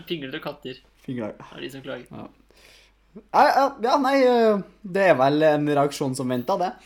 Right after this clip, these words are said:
Speaker 2: At
Speaker 1: Ja, men han innrømmer også i samme intervju da, at han,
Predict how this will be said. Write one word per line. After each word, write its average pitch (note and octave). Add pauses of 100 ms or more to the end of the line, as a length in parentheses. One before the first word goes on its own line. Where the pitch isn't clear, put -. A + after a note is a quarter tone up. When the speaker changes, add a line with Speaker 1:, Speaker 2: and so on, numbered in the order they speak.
(560)
Speaker 2:
At -
Speaker 1:
Ja, D3+
men F3
han G#3
innrømmer E3
også G3
i -
samme F3
intervju F3+
da, E3 (100)
at -
han, C#3